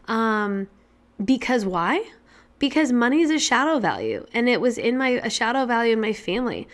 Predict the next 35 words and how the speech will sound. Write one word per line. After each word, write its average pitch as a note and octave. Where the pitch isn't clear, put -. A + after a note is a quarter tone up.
My G#3+
parent, G#3+
my A#3
dad's A3
side, G#3+
I, A3
the G#3+
more G#3+
and C4
more A#3
I -
think A3
about A3+
them, F3+
the A#3
more A3+
and G#3+
more G#3
I'm G3+
like, F#3+
they're C4
loving, B3+
awesome, A#3+
amazing A3+
people, D4
but A3
they A#3+
are, C4+
they, A#3+
<clears throat> D4+
they B3+
still C#4
think C4+
money's B3
taboo. B3+